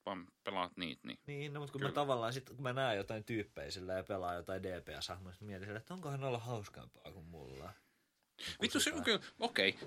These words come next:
Speaker 1: se on kyllä mun ongelma se vitu Overwatchikaan kyllä just toi, et niinku, tää on niinku perinteinen niinku näissä vitu moni-,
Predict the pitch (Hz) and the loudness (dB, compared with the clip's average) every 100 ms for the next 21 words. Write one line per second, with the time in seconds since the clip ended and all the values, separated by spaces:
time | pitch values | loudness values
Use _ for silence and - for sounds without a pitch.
0 | - - 285 254 185 151 95 147 139 123 | -4 -2 0 4 4 4 -2 0 4 6
1 | 120 110 95 87 87 95 127 104 92 92 | 6 6 4 2 0 -2 0 4 6 4
2 | 85 82 - 76 - 120 - 101 - _ | 4 2 2 6 8 8 6 2 -2 _
3 | 123 131 - - 92 101 95 92 - 98 | -2 0 -2 -6 2 4 4 0 -2 -2
4 | 98 98 - _ _ _ _ _ _ _ | -2 -6 -8 _ _ _ _ _ _ _
5 | - - 151 139 151 135 107 127 120 107 | -20 4 6 8 6 6 8 8 8 4
6 | 92 82 80 76 76 80 - 67 82 - | 4 2 2 -2 -4 -8 -8 -6 -4 -4
7 | 85 82 76 - - 117 98 92 90 | -6 -6 -6 -8 -2 2 4 4 4